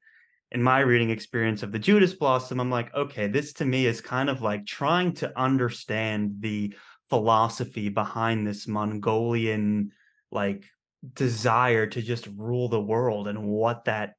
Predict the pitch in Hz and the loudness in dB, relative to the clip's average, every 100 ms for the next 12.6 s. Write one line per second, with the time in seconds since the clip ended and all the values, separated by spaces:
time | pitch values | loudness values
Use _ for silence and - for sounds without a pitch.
0 | _ _ 151 135 123 107 104 104 - _ | _ _ -4 -2 2 2 2 -2 -6 _
1 | - 107 - _ _ 127 117 135 131 123 | -8 -8 -8 _ _ -8 0 0 0 -4
2 | 113 104 123 - 107 101 - _ _ - | -4 -4 -8 -6 -6 -6 -10 _ _ -8
3 | 139 151 107 101 101 110 110 107 127 117 | -4 0 0 -2 -2 -2 -2 -2 0 0
4 | 104 117 123 110 104 104 107 104 - 123 | 0 0 0 0 0 0 -2 -8 -2 -2
5 | 127 - 110 101 120 107 104 110 101 - | -2 -2 -4 -4 -6 -4 -4 -6 -6 2
6 | 120 117 110 - 101 101 147 135 101 - | 4 4 0 -8 -4 0 0 0 -2 -10
7 | 98 95 92 110 104 101 - - - 113 | -12 -12 -10 -6 -6 -8 -14 -16 -10 -6
8 | 127 123 110 113 113 117 123 107 104 101 | -4 -2 0 2 2 2 -2 -4 -2 -2
9 | 113 117 113 110 101 113 113 113 104 101 | 0 -2 -4 -8 -6 -2 -2 -2 -4 -2
10 | 104 104 117 107 104 101 101 101 101 120 | -2 2 2 0 -2 0 0 0 -2 -2
11 | 113 107 110 104 - 120 113 104 - 110 | -2 -2 -2 -4 -4 -6 -4 -8 -6 -4
12 | 101 110 107 113 110 107 | -2 -4 -2 0 0 -2